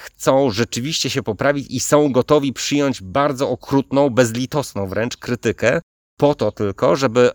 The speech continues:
pozbyć się wszystkich swoich złych nawyków, swoich jakichś przywar, swoich jakichś niedoskonałości. Bo same mówienie ludziom o tym, że mają jakieś niedoskonałości, jest niezwykle ryzykowne, to jest z jednej strony,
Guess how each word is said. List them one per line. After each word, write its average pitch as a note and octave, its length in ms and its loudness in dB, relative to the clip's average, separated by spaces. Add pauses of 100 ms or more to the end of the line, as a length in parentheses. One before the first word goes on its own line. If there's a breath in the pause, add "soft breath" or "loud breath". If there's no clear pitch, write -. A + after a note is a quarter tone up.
(120)
pozbyć C#3+ 380 0
się A#2 240 -2
wszystkich - 400 -8
swoich G#2 500 -6
złych G2+ 240 -6
nawyków, C3 560 0 (340)
swoich A#2 480 -2
jakichś A#2 280 -6
przywar, C3 480 2
swoich - 420 -6
jakichś A2+ 280 -10
niedoskonałości. B2 920 0 (140)
Bo G#2+ 80 -8
same D#3+ 280 0
mówienie C#3+ 400 2
ludziom G#2 340 -4
o A2 140 -4
tym, A#2 160 -6
że A2 100 -2
mają A2 200 0
jakieś G2+ 260 -6
niedoskonałości, G#2+ 640 -4
jest A2+ 100 -8
niezwykle A#2 400 -2
ryzykowne, A2+ 480 -2
to G#2 100 -4
jest G2 120 -4
z G2+ 40 -4
jednej F#2 200 -4
strony, G#2+ 340 -8